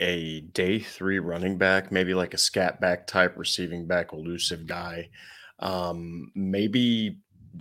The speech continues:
I, I mean, maybe Evans can make the roster, but I think if he's gonna make a, an impact, it could potentially be on special teams. And I do say that because he's got special teams experience returning. Um,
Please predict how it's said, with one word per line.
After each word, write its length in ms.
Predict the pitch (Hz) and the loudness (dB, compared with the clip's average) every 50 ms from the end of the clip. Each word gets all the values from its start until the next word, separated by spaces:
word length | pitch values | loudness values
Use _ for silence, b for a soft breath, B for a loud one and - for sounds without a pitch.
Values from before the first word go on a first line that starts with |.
| - - _ _ - - | -20 -20 _ _ -10 -8
I, 100 | 92 90 | -6 -4
I 120 | 92 98 | -4 -4
mean, 300 | 98 95 90 85 85 90 | -4 -4 -6 -8 -8 -6
maybe 320 | 92 98 104 104 110 - | -2 -2 0 0 0 0
Evans 320 | - 101 101 107 104 98 - | 0 0 0 0 0 -2 -2
can 220 | - - 92 85 | -4 -6 -6 -6
make 240 | 85 87 95 95 - | -4 -4 -4 -4 -2
the 80 | - 110 | -2 4
roster, 360 | 110 107 110 110 110 - - | 6 6 6 6 4 2 0
but 120 | 101 98 | 2 2
I 100 | 98 113 | 2 2
think 220 | 113 - 160 135 123 | 0 -2 -4 -4 -4
if 80 | - | -4
he's 160 | - 120 117 | -2 -2 0
gonna 160 | - 127 117 101 | 0 0 2 2
make 280 | 95 98 107 104 - | 4 4 4 4 4
a, 180 | 101 90 87 - | 0 0 0 0
an 120 | 92 87 95 - | -4 -6 -4 -2
impact, 600 | 98 104 107 - - 98 90 90 90 - - - B B B B B | -2 -4 -4 -2 2 4 4 4 4 0 -6 -16 B B B B B
it 80 | - 131 | -10 -6
could 100 | - - | -6 -6
potentially 480 | 170 160 143 165 165 156 - 175 170 143 | -6 -2 0 0 2 2 2 -2 0 0
be 120 | 139 147 | 2 2
on 120 | 143 156 | 2 2
special 420 | 143 - - 127 117 104 - - - | 0 2 4 4 4 4 4 -2 -8
teams. 420 | - - 107 104 104 113 110 - | -6 -4 -2 -2 -2 -2 -2 0
And 80 | 110 107 | 2 2
I 40 | 104 | 2
do 200 | 98 95 127 127 | 2 0 -2 0
say 260 | - - 131 123 120 | 2 2 4 4 4
that 220 | 104 104 92 - | 4 2 0 0
because 240 | 110 - 110 113 101 | -4 -4 -4 -4 -2
he's 120 | 98 92 | -2 -2
got 200 | 95 123 127 - | 0 0 0 0
special 360 | - - 123 110 98 - - - | 0 0 0 0 0 0 -6 -6
teams 280 | - 107 107 101 - | -4 -4 -4 -4 -2
experience 640 | 104 - - - 117 110 104 98 95 92 95 - - | -2 -4 -2 0 0 0 0 0 0 -2 -6 -8 -12
returning. 580 | - - - - 120 117 98 80 78 76 - _ b b b b b b b b b b b | -10 -12 -6 -2 -2 -2 -2 -4 -8 -12 -20 _ b b b b b b b b b b b
Um, 800 | 95 98 95 92 92 92 92 90 90 90 87 85 85 78 64 | 0 0 0 0 0 0 -2 -4 -6 -6 -8 -10 -12 -16 -18